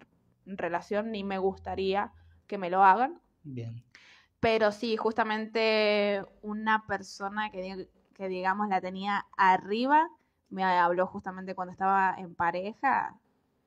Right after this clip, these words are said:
Speaker 1: le dije que no. Y ahora justamente que estoy soltera,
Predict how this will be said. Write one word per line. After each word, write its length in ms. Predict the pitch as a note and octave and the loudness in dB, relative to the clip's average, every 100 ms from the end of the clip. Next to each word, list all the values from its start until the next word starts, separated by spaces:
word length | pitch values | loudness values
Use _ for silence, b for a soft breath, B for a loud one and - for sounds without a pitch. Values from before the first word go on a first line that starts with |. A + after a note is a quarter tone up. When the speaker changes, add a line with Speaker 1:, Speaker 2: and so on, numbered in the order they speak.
| _ - | _ -10
Speaker 1:
le 120 | E3+ | -8
dije 220 | D#3 E3+ | -8 -10
que 180 | - F3+ | -8 -6
no. 420 | F#3 F#3 G3 C#4 b b b b b b _ _ - | -2 0 0 -2 b b b b b b _ _ -8
Y 220 | B3 A#3+ | 0 6
ahora 360 | G#3+ G#3 G#3 B3+ | 8 8 6 2
justamente 400 | A3+ G#3 G3 G3+ | -2 -6 -6 -8
que 60 | |
estoy 120 | - G3+ | -8 -2
soltera, 680 | B3+ B3+ B3+ A3 - D#5 | 0 0 0 2 2 0